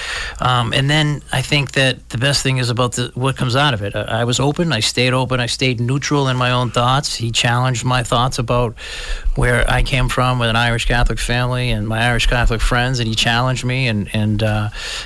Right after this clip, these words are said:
instead of fighting, I, I stayed open to it, and that's what helped us have conflict resolution over every topic that came up every other day.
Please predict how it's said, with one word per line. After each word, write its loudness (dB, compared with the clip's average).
instead 0
of -2
fighting, 0
I, 0
I 0
stayed 0
open 0
to -2
it, -2
and 0
that's -2
what -4
helped 0
us 0
have 0
conflict -2
resolution 0
over 0
every 0
topic -2
that 0
came 0
up 0
every 0
other 0
day. 0